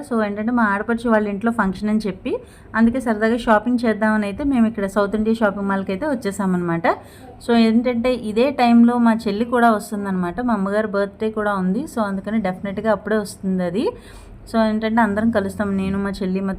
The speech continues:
తమ్ముడు మొత్తం అందరం కలుస్తామన్నమాట. కానీ సడన్గా ఈ ఫోన్ అయితే రావడంతో మేము షాపింగ్ చేయడానికైతే ఇక్కడికైతే వచ్చేసాం. పదండి, నాతో పాటు మీరందరూ కూడా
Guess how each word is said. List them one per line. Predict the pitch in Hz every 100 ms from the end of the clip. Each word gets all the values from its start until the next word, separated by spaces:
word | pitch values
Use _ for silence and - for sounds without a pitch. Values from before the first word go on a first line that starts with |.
| 185
తమ్ముడు | 180 190 185
మొత్తం | 185 190
అందరం | 202 202 180
కలుస్తామన్నమాట. | 180 - 190 180 170 165 240 226
కానీ | 214 226
సడన్గా | 202 196 202 220
ఈ | 214 202
ఫోన్ | 202
అయితే | 208 214 196
రావడంతో | 185 185 185 247 220
మేము | 196 180 165 - - -
షాపింగ్ | - 202 226 226
చేయడానికైతే | 226 202 196 185 175 311
ఇక్కడికైతే | 277 202 185 185 370
వచ్చేసాం. | 233 190 190 180 - - - 254
పదండి, | 254 240 170 185
నాతో | 208 208 233
పాటు | 220 233
మీరందరూ | 233 196 196 202
కూడా | 220